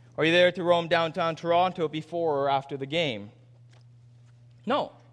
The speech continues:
While some of those things might be fine and dandy, you are there to watch the game. That is your primary purpose for being there. And so when the writer of Psalm one hundred thirty-six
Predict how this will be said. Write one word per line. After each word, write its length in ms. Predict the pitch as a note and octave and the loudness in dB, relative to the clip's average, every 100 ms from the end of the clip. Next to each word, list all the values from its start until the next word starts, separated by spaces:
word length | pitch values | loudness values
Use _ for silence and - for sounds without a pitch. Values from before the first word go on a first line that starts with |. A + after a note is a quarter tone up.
| - - - - - - - - | -20 -20 -20 -20 -20 -20 -20 -2
While 140 | F#3 | 0
some 180 | F#3 C4 | 2 0
of 80 | B3+ | 2
those 200 | A#3 G#3+ | 0 0
things 260 | A#3+ A3+ | -2 -2
might 140 | G#3 G#3+ | -2 -2
be 100 | G3 | -4
fine 340 | - A3 A3 | 0 2 2
and 140 | G#3 F3+ | -2 0
dandy, 380 | A3 C4 A#3 | 0 0 -2
you 260 | G3+ G3 A#3 | -4 -4 0
are 140 | A#3 | 0
there 420 | F#3+ A3 C#4 B3 G#3+ | 2 4 4 4 -2
to 240 | - G#3+ | -8 -10
watch 840 | F#3+ F3+ B3+ A#3+ F#3+ G3 - - - - - - - - - - - - - | -6 0 4 4 4 0 -10 -20 -20 -20 -20 -20 -20 -20 -20 -20 -20 -20 -6
the 80 | D#3+ | 0
game. 320 | A#3 A3+ - - - _ - _ - | 2 2 -2 -14 -20 _ -20 _ -8
That 100 | D3 | -4
is 80 | E3+ | -2
your 80 | F#3+ | -2
primary 420 | G3 G3+ A3+ A3+ | 2 2 2 2
purpose 340 | A#3+ B3 A#3+ | 2 2 -2
for 100 | - | -10
being 400 | F3+ A3+ B3 A3 | -4 -2 0 -2
there. 220 | A2 - - - - - - - - | -8 -14 -20 -20 -20 -20 -20 -20 -6
And 100 | E3+ | -2
so 100 | F3+ | 2
when 120 | A#3+ A#3+ | 2 2
the 200 | G#3 G3 - - | -2 -8 -20 -6
writer 340 | G3+ B3+ E4+ D#4 | 4 6 6 2
of 120 | A#3 | 0
Psalm 220 | C4 C4 | 2 0
one 80 | A#3 | 2
hundred 240 | B3+ B3 | 0 0
thirty-six 600 | B3+ A#3+ A3+ - A#3 - | 0 -2 -2 -4 -6 -6